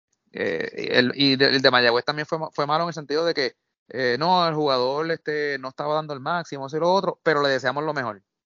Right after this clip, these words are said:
Ajá, en serio, después que dices todo lo malo del tipo, ahora le deseas lo mejor. Tú sabes, eh,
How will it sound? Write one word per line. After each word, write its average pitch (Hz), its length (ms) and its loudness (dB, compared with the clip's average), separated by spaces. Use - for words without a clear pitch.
Ajá, 123 420 -4
en 104 160 -12
serio, 151 360 2
después 104 260 -4
que 143 100 0
dices 147 260 -4
todo 139 180 0
lo 143 120 2
malo 143 360 2
del 131 100 -6
tipo, 147 220 -2
ahora 131 120 4
le 127 80 0
deseas 113 200 -4
lo 120 120 -6
mejor. 131 300 -8
Tú 127 100 -6
sabes, 107 360 0
eh, 104 560 -6